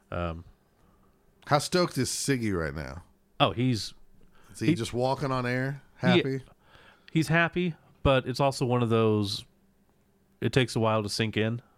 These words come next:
Speaker 2: Right.
Speaker 1: And he's modest anyways.
Speaker 2: No, I know that, but still, that's pretty awesome.
Speaker 1: Well, yeah, it's awesome. I mean, it's amazing.
Speaker 2: Mm-hmm.
Speaker 1: It's kinda neat that,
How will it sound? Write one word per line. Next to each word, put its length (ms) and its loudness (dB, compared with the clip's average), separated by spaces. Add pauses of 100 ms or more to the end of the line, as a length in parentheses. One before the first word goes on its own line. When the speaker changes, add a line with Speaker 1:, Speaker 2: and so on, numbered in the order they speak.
(140)
Speaker 2:
Right. 320 -4 (1000)
Speaker 1:
And 140 2
he's 180 2
modest 420 0
anyways. 540 -2 (440)
Speaker 2:
No, 180 2
I 80 0
know 180 0
that, 200 0
but 120 -4
still, 280 -4
that's 200 -4
pretty 240 -6
awesome. 400 -6 (1000)
Speaker 1:
Well, 120 -4
yeah, 180 0
it's 100 -4
awesome. 340 -8 (580)
I 40 -14
mean, 60 -6
it's 100 -8
amazing. 400 -4 (680)
Speaker 2:
Mm-hmm. 360 -8 (880)
Speaker 1:
It's 120 -4
kinda 200 2
neat 320 -2
that, 200 0